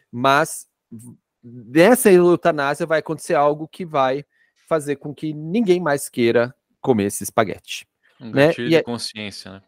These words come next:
Speaker 1: Isso. Então o que que fazem? Colocam esse cara numa cadeira e no momento que vai fazer a eutanásia, ele começa a pensar em toda a vida dele, né?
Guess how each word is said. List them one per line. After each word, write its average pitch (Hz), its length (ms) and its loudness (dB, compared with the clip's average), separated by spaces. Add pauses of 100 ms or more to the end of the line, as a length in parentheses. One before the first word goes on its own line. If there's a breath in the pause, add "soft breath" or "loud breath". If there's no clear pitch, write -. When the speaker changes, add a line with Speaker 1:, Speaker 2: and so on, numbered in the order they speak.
(100)
Speaker 1:
Isso. 127 360 -2
Então 175 160 -4
o 165 40 -6
que 175 120 -10
que - 60 -18
fazem? 120 260 -2
Colocam 135 380 -2
esse - 180 -14
cara 120 220 -2
numa 123 180 -8
cadeira 165 500 -4 (320 soft breath)
e 185 140 -2
no 202 80 2
momento 185 380 0
que 156 100 0
vai 135 100 2
fazer 143 220 0
a 139 100 0
eutanásia, 156 680 0 (440)
ele 147 380 0
começa 143 480 0
a - 20 4
pensar 147 580 -2
em 139 120 -6
toda 156 280 2
a 156 40 6
vida 151 320 0
dele, 135 320 2
né? 101 180 -6